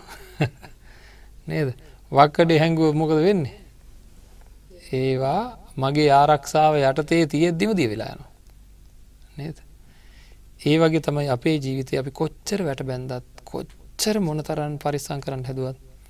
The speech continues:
මුළු ජීවිත කාලෙම කෙනෙක්ව අරගෙන අන් අයගෙන් පරිස්සම් කරගන්න පුළුවන්. නමුත් මැරෙනවද නැද්ද?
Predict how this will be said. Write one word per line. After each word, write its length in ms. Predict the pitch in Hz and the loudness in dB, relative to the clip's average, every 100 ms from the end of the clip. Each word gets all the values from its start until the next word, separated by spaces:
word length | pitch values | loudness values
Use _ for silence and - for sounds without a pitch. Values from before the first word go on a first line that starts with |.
| - - - - - - | -20 -20 -20 -20 -20 -12
මුළු 260 | 151 139 147 | -6 -4 -4
ජීවිත 300 | 143 156 165 | -2 -2 0
කාලෙම 480 | 160 156 160 160 170 | 4 4 6 2 0
කෙනෙක්ව 360 | 147 151 147 170 | 0 -2 -2 -4
අරගෙන 440 | 156 151 147 147 | -2 -2 -2 -4
අන් 280 | 147 139 147 | -4 -4 -4
අයගෙන් 320 | 151 151 147 | -4 -4 -4
පරිස්සම් 360 | 143 143 - 147 | -4 -4 -6 -6
කරගන්න 300 | 147 147 139 | -4 -4 -4
පුළුවන්. 220 | 147 139 | -4 -4
නමුත් 180 | 143 131 | -6 -4
මැරෙනවද 400 | 135 143 147 151 | -4 -2 -4 -4
නැද්ද? 240 | 151 | -6